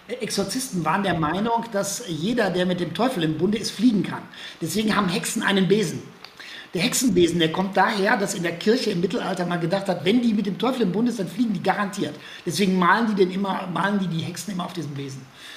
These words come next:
Und mich hat diese Geschichte spannend gefunden. Dann hab ich gesagt, "Jetzt machst du die einfach mal modern. Du machst jetzt, lässt jetzt mal eine Geschichte, die greift einen Menschen an.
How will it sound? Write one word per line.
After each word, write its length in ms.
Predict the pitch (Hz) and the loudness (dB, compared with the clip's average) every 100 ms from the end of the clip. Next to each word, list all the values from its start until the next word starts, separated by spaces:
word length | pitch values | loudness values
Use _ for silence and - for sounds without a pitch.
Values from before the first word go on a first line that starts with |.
| - - - | -18 -18 -10
Und 200 | 226 202 | -4 0
mich 140 | 233 269 | 2 2
hat 80 | - 226 | 0 2
diese 240 | 285 311 | 2 2
Geschichte 440 | 247 339 - 175 | 0 -2 -2 -6
spannend 440 | - - 151 180 185 | -6 -6 -4 -4 -6
gefunden. 280 | 180 233 214 | -6 -4 -2
Dann 100 | 196 | -4
hab 80 | |
ich 60 | 196 | -4
gesagt, 200 | 202 208 | -6 -6
"Jetzt 140 | 170 175 | -6 -6
machst 180 | 196 | -4
du 60 | 202 | -2
die 60 | 185 | -2
einfach 120 | 185 | 0
mal 140 | 180 | 0
modern. 480 | 185 170 160 127 131 | 0 0 0 0 -4
Du 60 | 131 | -6
machst 240 | 185 180 | -6 -4
jetzt, 160 | 254 - | -8 -6
lässt 240 | 190 233 262 | -4 -4 -4
jetzt 200 | 240 202 | -4 -2
mal 200 | 196 - | -2 -2
eine 220 | 165 160 | -2 -2
Geschichte, 720 | 156 - - 214 - - 294 - - - - - - - - - | -2 -4 -2 -2 -4 -8 -8 -8 -14 -18 -18 -18 -18 -20 -18 -2
die 160 | 185 | 0
greift 540 | 165 180 208 294 - - | 0 2 4 2 0 0
einen 240 | 226 202 | 2 4
Menschen 480 | 175 202 - 247 - | 4 4 2 0 -2
an. 280 | 240 165 | 0 0